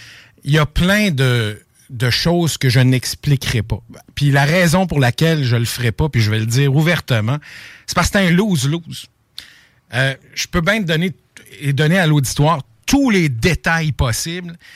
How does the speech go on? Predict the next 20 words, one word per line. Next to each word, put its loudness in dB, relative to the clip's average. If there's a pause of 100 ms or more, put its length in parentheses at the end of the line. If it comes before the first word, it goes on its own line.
(280)
T'auras -4
toujours -2
la -2
portion -2
assez -4
significative -2
de 0
gens 0
qui -6
vont 2
entendre -2
ça -2
comme 2 (100)
je -4
me 2
justifie -4
au -6
lieu -2
de -8
dire -2